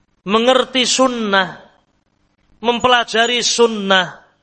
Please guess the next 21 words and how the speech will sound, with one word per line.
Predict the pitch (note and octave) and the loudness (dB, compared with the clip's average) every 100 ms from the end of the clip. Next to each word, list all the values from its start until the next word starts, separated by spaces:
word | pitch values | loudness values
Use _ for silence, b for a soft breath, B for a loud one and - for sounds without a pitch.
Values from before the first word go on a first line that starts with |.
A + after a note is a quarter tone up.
| _ _ _ _ _ | _ _ _ _ _
serius | - A3 A#3+ C4 B3+ - | -2 0 2 2 0 0
di | F#3 | 2
dalam | G#3 G#3+ | 2 2
belajar | F3+ G#3 G#3 G3+ E3+ C#3 - b | 0 -2 0 -2 -2 -10 -20 b
agama | - E3+ D3 D#3 F3 E3 | -6 -6 -6 -6 -4 -4
ini. | D#3+ D#3+ D3+ C3 C3+ _ _ _ _ _ _ _ _ _ _ _ _ _ _ _ _ _ _ _ _ _ | -4 -6 -6 -8 -14 _ _ _ _ _ _ _ _ _ _ _ _ _ _ _ _ _ _ _ _ _
Karena | - A#3 C4 | -2 0 2
kalau | B3 A#3+ | 2 4
hanya | A3+ A#3 | 2 0
sekedar, | - A#3 A#3 G#3+ G#3 F#3 D3 - _ _ _ _ _ _ _ | -4 -4 -2 0 0 -2 -8 -18 _ _ _ _ _ _ _
ya | F#3 D#3+ | -4 -4
kita | F3+ F#3+ | -2 0
mari | G3 G3 F#3+ | 2 0 0
berpegang | E3+ F#3 F3 F3 | -2 0 0 -2
dengan | F3 F3 | -2 -4
sunnah, | F#3 F#3 E3+ - B B | -4 -2 -2 -2 B B
ayo | F#3 G#3 | -2 0
kita | F#3+ G3+ F3 | -2 -2 0
berpegang | F#3+ F3 F3+ F3+ | -2 -2 -2 -2
dengan | F3+ F3 | -2 -2
sunnah, | - F#3+ F#3 E3+ | -4 -2 -2 -2